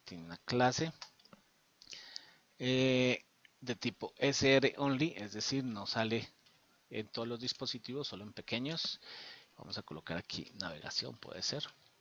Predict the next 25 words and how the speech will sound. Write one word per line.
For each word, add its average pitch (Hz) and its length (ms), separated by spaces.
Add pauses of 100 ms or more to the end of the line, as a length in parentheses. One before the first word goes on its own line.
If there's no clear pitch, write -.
(960)
¿Listo? - 400 (160)
Navegación. - 520 (800)
Eso 110 120
sale, 139 280
solo 143 240
sale 147 300
para, 117 340 (440)
eh, 98 560
los 107 580
lectores 104 380
de 113 100
pantalla. - 560 (680)
Vamos 117 180
a 131 60
colocar 95 400 (140)
otro 110 340
span 143 400 (1000)
que 170 180
realmente 143 640
lo 135 80
vamos 110 260
a 139 40
repetir, 110 500
de 113 180
hecho, 127 260